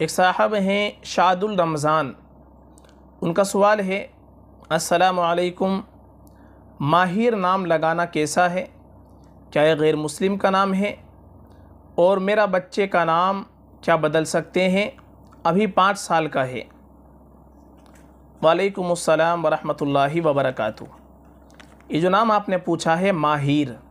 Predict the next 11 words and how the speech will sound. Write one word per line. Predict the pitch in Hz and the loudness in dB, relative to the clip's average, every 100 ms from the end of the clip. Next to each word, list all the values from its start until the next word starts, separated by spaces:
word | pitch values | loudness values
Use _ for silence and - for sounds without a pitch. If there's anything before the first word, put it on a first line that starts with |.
| - - - - - - - - - 170 | -20 -20 -20 -20 -20 -20 -20 -20 -6 0
ये | |
माहिर | 180 196 196 240 240 | 4 4 2 0 0
नाम | 196 208 233 - _ - - - - - 190 | 0 0 -4 -12 _ -20 -20 -20 -20 -4 -2
एक | 202 | 2
नाम | 233 220 196 214 233 | 2 4 2 0 -2
की | 233 | -4
किताब | 202 190 185 202 196 | -6 0 2 2 0
है | 220 | -2
रहनुमाए | 175 165 170 165 180 208 | 0 0 -2 0 2 0
इस्लामी | - 160 160 151 160 | -2 -4 0 0 2
नाम, | 151 127 | 0 -2